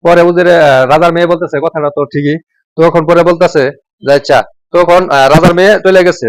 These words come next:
চলে যাওয়ার পরে তখন কিন্তু বিয়াটা ভেঙে গেছে, তখন আর, আ, বিয়া হইল না। তো যার কারণে রাজমিস্ত্রিকর কিন্তু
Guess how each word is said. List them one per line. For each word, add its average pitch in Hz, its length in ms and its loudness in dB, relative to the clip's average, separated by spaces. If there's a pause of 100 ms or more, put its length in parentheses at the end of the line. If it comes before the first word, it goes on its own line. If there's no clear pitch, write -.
(120)
চলে 165 420 0
যাওয়ার 175 200 2
পরে 160 260 2 (340)
তখন 160 260 -2
কিন্তু 175 240 -4
বিয়াটা 165 500 0 (300)
ভেঙে 147 200 0
গেছে, 131 220 -4
তখন 160 340 -4
আর, 190 180 2
আ, 127 180 -2
বিয়া 147 240 0
হইল 120 200 0
না। 95 140 -6 (400)
তো 135 80 0
যার 147 200 2
কারণে 190 360 2
রাজমিস্ত্রিকর 170 720 0
কিন্তু 175 220 -6